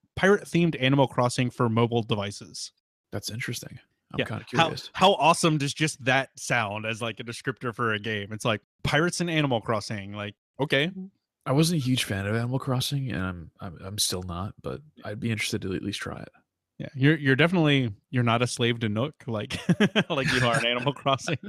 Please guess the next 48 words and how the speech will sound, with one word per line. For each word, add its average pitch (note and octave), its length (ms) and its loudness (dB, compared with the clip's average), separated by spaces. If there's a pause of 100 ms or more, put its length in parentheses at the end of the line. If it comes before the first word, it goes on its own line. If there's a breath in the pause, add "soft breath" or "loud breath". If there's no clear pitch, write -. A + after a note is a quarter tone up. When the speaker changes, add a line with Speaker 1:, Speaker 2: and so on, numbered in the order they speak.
(160)
Speaker 1:
<laughs> - 400 -10
You're D3 100 2
indentured B2+ 680 0
servitude B2+ 520 6
for A2 160 6
acorns B2+ 500 0
or B2+ 100 0
whatever. C3 360 -4 (280)
But A#2 380 2 (320)
you C#3 140 4
do, E3 180 10
like, D#3 180 6
rebuild C3 340 6
a C3+ 40 2
little B2+ 240 2
village, A#2+ 520 -2
like, A2 200 -4
'cause - 340 -10 (280)
I C#3+ 80 -10
think G#3+ 260 -4
the, B2+ 440 -4
if C3+ 120 -8
I B2 40 2
remember A2+ 340 -2
correctly, A2+ 480 -4
the A2 160 -6
gist A2 300 -4
of A2+ 100 0
the G#2+ 80 -4
story G#2+ 340 -2
is, G#2 160 -6
like, G#2 260 -4
your A2+ 120 2
dad G#2+ 340 4
was A2 180 -2
this A2 200 -4
infamous, G#2+ 360 0 (280)
infamous, A#2 380 2 (180)
or C3+ 140 4
your, G#2+ 260 4 (240)
your C3 120 2
grandfather G#2+ 720 2
was G#2 180 -10
this A2+ 200 -6
infamous A2 400 -6
pirate A2 400 -2
called G#2+ 220 -6
Seabeard, G#2 560 -2